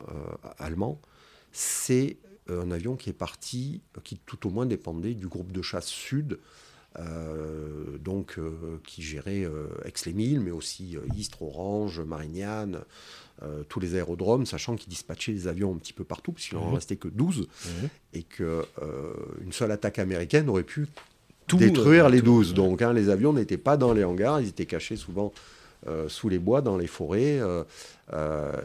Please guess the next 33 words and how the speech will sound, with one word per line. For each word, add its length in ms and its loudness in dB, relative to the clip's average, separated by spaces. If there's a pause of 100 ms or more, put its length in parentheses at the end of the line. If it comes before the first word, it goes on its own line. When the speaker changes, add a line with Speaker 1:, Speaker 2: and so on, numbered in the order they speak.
(140)
Speaker 1:
et, 260 -6
et, 140 -6 (180)
mm, 580 -10
dispersés 520 -4
sur 180 -6
toutes 300 -12
les, 720 -4
sur 200 -12
tous 120 -2
les 60 0
petits 220 -4
aérodromes 460 -2
qu'il 140 -10
y 40 -6
avait 120 -2
autour 300 -8
de, 140 -6 (300)
de, 180 -8 (1120)
et 160 8
donc, 580 8
euh, 220 6
bah, 140 10
c'est 200 0
comme 220 4
ça 240 -2
que 180 -6
petit 480 -4
à 60 -4
petit, 500 -6
en 260 -2
montant 480 -6
les 120 -2
recherches, 840 -6